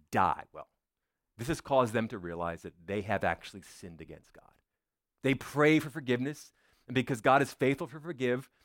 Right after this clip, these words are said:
he goes to Moses and he says, "Moses, here's what I want you to do. Listen to me carefully. Make a replica snake, nail it to a pole, and raise it up. And anyone who looks at that snake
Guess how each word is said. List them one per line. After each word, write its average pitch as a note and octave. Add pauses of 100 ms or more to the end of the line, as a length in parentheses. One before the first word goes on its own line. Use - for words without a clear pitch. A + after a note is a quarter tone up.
(180)
he C#3
goes C#3
to D#3
Moses C3
and C3+
he B2+
says, C3
"Moses, D#3 (340)
here's A#2
what D#3
I D#3+
want F#3+
you A3+
to G#3
do. F#2+
Listen D#3
to D3
me F#2
carefully. F3+ (840)
Make D#3
a A3
replica D3+
snake, F3+ (1080)
nail C3
it G#3 (200)
to G#3+
a A3+
pole, G3 (880)
and A#2+
raise A#2+
it A2
up. - (520)
And C3+
anyone F#3+
who D3
looks C3+
at C3
that D3+
snake C3+